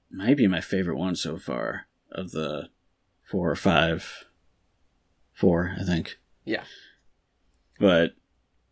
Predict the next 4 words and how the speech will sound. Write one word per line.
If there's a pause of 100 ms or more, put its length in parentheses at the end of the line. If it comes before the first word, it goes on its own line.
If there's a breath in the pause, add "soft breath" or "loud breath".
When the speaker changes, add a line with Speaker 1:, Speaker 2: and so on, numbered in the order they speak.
(680)
Speaker 1:
yeah,
uh, (240)
the
fights,